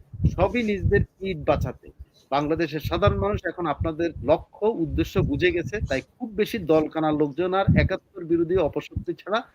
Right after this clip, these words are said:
আ, এই মানে কাউকে আর ইয়ে করবে না। রমজান চক্রবর্তী।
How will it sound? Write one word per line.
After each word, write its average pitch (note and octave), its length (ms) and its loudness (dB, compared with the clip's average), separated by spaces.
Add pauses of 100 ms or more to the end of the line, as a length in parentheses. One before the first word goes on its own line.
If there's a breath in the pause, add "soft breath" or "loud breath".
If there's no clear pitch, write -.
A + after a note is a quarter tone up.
(380 soft breath)
আ, B2+ 140 -8 (120)
এই C3 140 -4 (320)
মানে A#2+ 140 -6 (140)
কাউকে D3 300 4
আর A2 160 2
ইয়ে - 280 -4
করবে - 480 -6
না। - 40 2 (1400)
রমজান F3+ 340 4
চক্রবর্তী। B2 640 -6